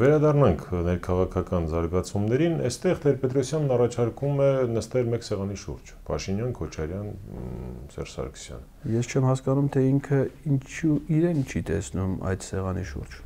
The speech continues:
Speaker 2: որովհետև եթե նա առաջարկում է, որպեսզի նրանք մի սեղանի շուրջ նստեն որպես Հայաստանի գործող և նախկին ղեկավարներ, ապա ոնց որ թե Հայաստանի նախկին ղեկավարներից մեկն էլ ինքն է։ Եվ եթե ինքը իրեն պահում է, այսպես,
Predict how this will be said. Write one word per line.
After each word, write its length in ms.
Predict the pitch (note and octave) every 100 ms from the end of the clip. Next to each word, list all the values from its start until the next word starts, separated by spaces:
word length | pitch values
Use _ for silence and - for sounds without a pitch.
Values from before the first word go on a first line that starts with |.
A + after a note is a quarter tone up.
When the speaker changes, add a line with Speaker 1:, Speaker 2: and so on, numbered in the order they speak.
| - - - - - -
Speaker 2:
որովհետև 540 | G#2+ A2+ A#2 B2 A2+
եթե 240 | A2+ B2+ A#2+
նա 140 | A2+ A2+ G#2+
առաջարկում 580 | A2 A2 A2 - A2+
է, 60 | A2 G#2+
որպեսզի 320 | G#2+ A2 A2
նրանք 260 | G#2+ G#2+ A2
մի 80 | G#2
սեղանի 340 | G#2 G#2+ G#2+ G#2
շուրջ 240 | G#2 G2+ G#2+
նստեն 300 | - G#2+ G#2
որպես 340 | G2+ G#2 G#2 G2+
Հայաստանի 400 | G2+ - G2+ G#2 G#2
գործող 380 | G2+ - G#2 G2+
և 140 | G2+ G2+
նախկին 260 | G2 G#2 G2+
ղեկավարներ, 680 | G2+ - G2+ G#2 B2+ F3+ G#3 - - - - - -
ապա 220 | - A#2+
ոնց 220 | B2 B2 C3+
որ 100 | C3
թե 80 | B2
Հայաստանի 400 | A2+ A#2 A#2+ A#2+ A2
նախկին 280 | A2 A#2 A2+
ղեկավարներից 580 | G#2+ A2 A2 G#2+ A2 - A#2+
մեկն 240 | B2 D#3+
էլ 80 | D3
ինքն 260 | G#2+ - -
է։ 60 | G2 - - - - - -
Եվ 140 | G2+ G#2
եթե 240 | A2+ A#2 A2+
ինքը 180 | A#2 A2+
իրեն 220 | A2 A2+ A#2
պահում 380 | G#2 G#2 G#2+ G#2+
է, 80 | G#2+ G#2 - - -
այսպես, 360 | - - G2